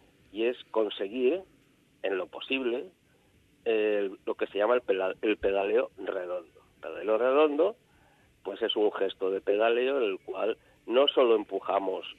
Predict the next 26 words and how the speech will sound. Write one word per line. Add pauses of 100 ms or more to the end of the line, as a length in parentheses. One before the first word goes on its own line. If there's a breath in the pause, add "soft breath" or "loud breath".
el
pedal
cuando
baja, (540 soft breath)
eh,
la
pierna, (880 soft breath)
sino
que
también (800)
estiramos
de
él
hacia
arriba, (480 soft breath)
con
menos (260)
tensión,
lógicamente,
pero
ayudamos,
digamos,
una
pierna
cuando
sube,